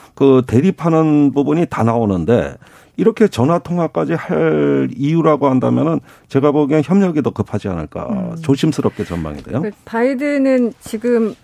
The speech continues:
Speaker 2: 그래도 뭐 여러 가지 자존심 구기고 사우디를 간 것처럼 이번에도
Speaker 1: 음.
Speaker 2: 이제 시진핑과 전화를 하면서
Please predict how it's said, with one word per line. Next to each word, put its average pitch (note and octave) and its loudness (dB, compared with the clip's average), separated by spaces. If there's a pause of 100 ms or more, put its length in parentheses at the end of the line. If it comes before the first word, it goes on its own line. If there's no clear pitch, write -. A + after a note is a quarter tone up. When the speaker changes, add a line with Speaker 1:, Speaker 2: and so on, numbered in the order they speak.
(100)
Speaker 2:
그래도 G#3 -2
뭐 D#3 -4 (480)
여러 G3 0
가지 G#3 -2
자존심 G#3 -2
구기고 F#3 -4
사우디를 A3+ 0
간 E3+ -6
것처럼 D#3+ -4 (100)
이번에도 F#3 -4
Speaker 1:
음. - -4
Speaker 2:
이제 E3 -6
시진핑과 G#3+ -6
전화를 E3+ -2
하면서 E3 0